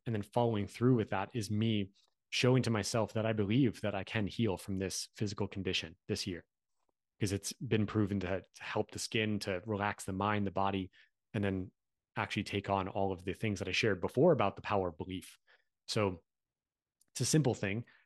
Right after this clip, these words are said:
but I know I'm gonna be building more belief in myself and my ability to heal by doing that. So small commitment, small follow through, but big reward on the end of it. So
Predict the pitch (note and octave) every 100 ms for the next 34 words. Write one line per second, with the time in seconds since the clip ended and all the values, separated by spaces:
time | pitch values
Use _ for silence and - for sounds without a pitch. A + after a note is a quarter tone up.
0 | _ - A#2 A2 A2+ A2+ A2 G#2+ G#2+ G#2
1 | G2 G#2+ G#2 G2+ G2+ G2 G2+ G#2+ G#2 G2
2 | F2+ - G#2 A2+ A2 G2+ F#2 G#2 G2 F2+
3 | F#2 - G2+ F2 F#2 F2+ F#2+ F2 E2+ -
4 | _ _ _ _ _ _ _ - G#2+ F2+
5 | _ _ _ _ _ - - A#2 - B2+
6 | A#2 C3+ - _ _ _ _ _ _ -
7 | - A#2 A#2+ - A#2+ A2+ G2 G2+ F#2 F#2+
8 | G2 - A#2 - A#2 G2 G2+ F#2 F#2+ F2
9 | - _ _ A#2 G2+ G2 F#2 E2+ - _
10 | _ _ _ _ _ _ - A2 G2+